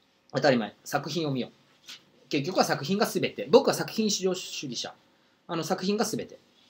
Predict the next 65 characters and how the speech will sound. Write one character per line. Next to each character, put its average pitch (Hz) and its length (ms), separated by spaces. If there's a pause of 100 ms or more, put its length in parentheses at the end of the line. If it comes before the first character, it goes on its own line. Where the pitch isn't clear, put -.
(260)
で、 180 220
あ、 156 180
出 214 140
て 170 80
き - 60
た 110 100
わ。 90 160 (340)
え 123 380
ー - 0
っ 110 60
と、 110 280 (440)
ね。 165 220 (360)
え 156 260
ー - 40
っ - 20
と、 143 100
こ 151 120
れ 143 80
ね、 196 240
便 160 260
器 101 260 (140)
を、 143 340 (180)
こ 220 80
れ 214 80
が 214 80
デ 185 100
ュ - 20
シ 202 80
ャ 165 80
ン 123 40
の 104 60
作 - 220
品 98 100
で 90 60
す - 100
ね。 131 320
マ 156 120
ル 180 60
セ 180 120
ル・ 156 80
デ 151 60
ュ 147 40
シ 147 80
ャ 101 100
ン。 - 20 (120)
歴 151 160
史 196 120
を 180 40
変 175 120
え 160 40
た 156 80
作 160 180
品 147 100
で 127 80
す。 92 180 (540)
え 175 280
ー - 20
っ - 20
と 165 100
で 127 80
す - 100
ね、 127 120
便 220 280
器 120 140
を、 135 380